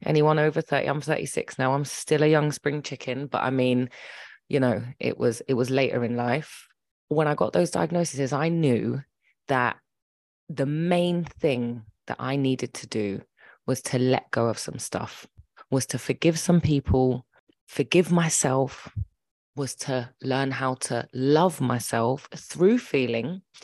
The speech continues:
through having good thoughts and feeling good feelings about myself. So love in that way and just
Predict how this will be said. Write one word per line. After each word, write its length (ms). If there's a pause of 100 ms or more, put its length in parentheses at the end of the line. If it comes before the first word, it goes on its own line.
(100)
through 440 (440)
having 340
good 180
thoughts 540
and 220
feeling 400
good 160
feelings 480
about 240
myself. 360
So 260 (460)
love 240
in 200
that 240
way 240
and 180
just 340